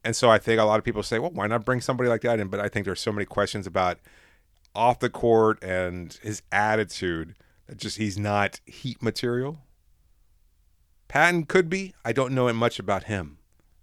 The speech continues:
I know Anderson is. He's a guy dedicated to the work. I think he'd fit.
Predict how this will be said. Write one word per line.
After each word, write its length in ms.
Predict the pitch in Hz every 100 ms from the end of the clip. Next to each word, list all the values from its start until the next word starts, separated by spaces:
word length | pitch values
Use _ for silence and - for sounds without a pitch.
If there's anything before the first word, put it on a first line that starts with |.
| _ -
I 80 |
know 160 | 160 180
Anderson 500 | 147 165 170 - 117
is. 320 | 110 113 - _
He's 180 | 131 135
a 40 |
guy 120 | 135
dedicated 480 | 127 123 120 120 113
to 80 | 104
the 80 | 95
work. 260 | 95 98 -
I 80 |
think 180 | 101 101
he'd 120 | 95
fit. 300 | - - 90